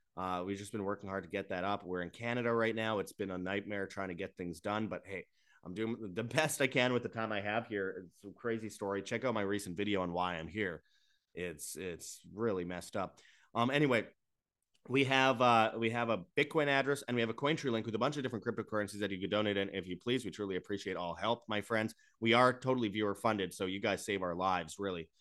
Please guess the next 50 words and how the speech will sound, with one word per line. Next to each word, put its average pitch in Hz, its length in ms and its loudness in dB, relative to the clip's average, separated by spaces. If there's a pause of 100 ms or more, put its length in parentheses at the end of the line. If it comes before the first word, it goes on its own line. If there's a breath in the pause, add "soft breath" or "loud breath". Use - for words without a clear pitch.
(280 soft breath)
So - 120 -2
I 135 80 6
appreciate 185 460 2
everyone 151 280 2
watching 131 480 4
today. 123 520 4 (120)
Check 160 200 2
those 160 160 -2
links 156 180 -2
below. 131 640 4 (240 loud breath)
Um, 113 360 2
make 127 160 0
sure 147 140 0
to 123 300 0 (340)
find 127 180 2
us 127 120 0
on 123 100 2
Telegram 120 480 2
at 107 120 0
World 113 200 2
Alternative 110 460 0
Media. 110 300 2
Join 110 280 2
our 110 60 4
newsletter, 110 400 2
w 104 240 2
w 101 200 4
w 113 200 4
dot 104 180 4
i 104 140 4
am 104 180 2
band 107 400 0
dot 107 240 -2
com. 117 320 0 (460)
Find 127 140 4
us 127 100 -2
on 123 60 2
all 120 100 6
the 113 80 4
podcast 127 460 6
platforms. 120 560 2
And 117 100 2
anyway, 107 340 2
until 117 300 2
next 147 240 4
time, 82 300 -2 (360)
this 107 140 -8
is 101 80 -8
Josh 131 240 2
Sigurdsson 180 480 -2